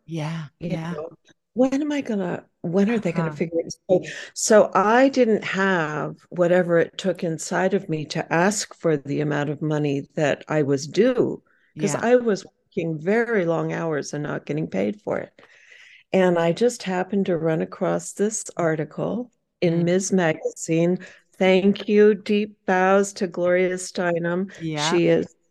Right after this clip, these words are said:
Speaker 2: uh, so marvelous. And it, I remember it was, I wish I still had it, but it was an article about this group of C E Os, all women,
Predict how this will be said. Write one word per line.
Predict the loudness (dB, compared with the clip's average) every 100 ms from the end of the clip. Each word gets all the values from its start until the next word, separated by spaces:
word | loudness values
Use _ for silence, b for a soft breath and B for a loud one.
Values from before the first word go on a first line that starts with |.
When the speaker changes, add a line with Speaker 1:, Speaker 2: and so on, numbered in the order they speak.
| -2
Speaker 2:
uh, | 0 0 -2
so | -12 0 4 6 6 4
marvelous. | 2 0 0 -2 -2 -2 -4 -10 B B B B
And | 2 4
it, | 4 0 -2
I | -2
remember | 2 2 2 2 4 2 0 -4
it | -2
was, | -4 -6 -8 -2
I | 0
wish | 0 -2
I | -4
still | -4 -4 -4
had | -4 -2 -2
it, | -4
but | -4
it | -4
was | -4 -4
an | -4
article | -2 -2 -2 -2 -2
about | -2 -4 -4
this | -8
group | -2 2 2 2
of | -4
C | -6 -2 2 4 4 2
E |
Os, | 0 0 2 2 0 -4 -4
all | -2 0 0
women, | -2 -4 -4 -6